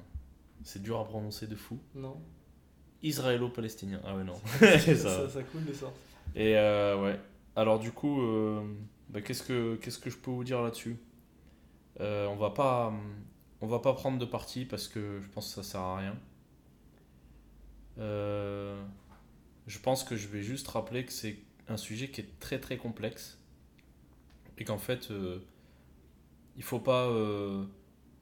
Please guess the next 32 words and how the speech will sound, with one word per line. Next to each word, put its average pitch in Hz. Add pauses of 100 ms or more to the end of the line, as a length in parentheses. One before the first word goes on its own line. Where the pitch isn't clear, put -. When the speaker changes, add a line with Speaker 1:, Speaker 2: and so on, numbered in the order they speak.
(400)
Speaker 1:
et, 120
et 120
dans 117
le 117
monde 127
en 120
général, 113 (180)
et 104
j'en 110
avais 107
déjà 104
parlé 120
pendant 113
le 110
dernier 104
podcast, 107 (580)
je -
pense 143
qu'il -
faut 120
pas 131
voir 127
le 117
monde 131 (120)
comme 113
quelque 117
chose 131 (380)
où 113
il 110
y -
a 110
des, 107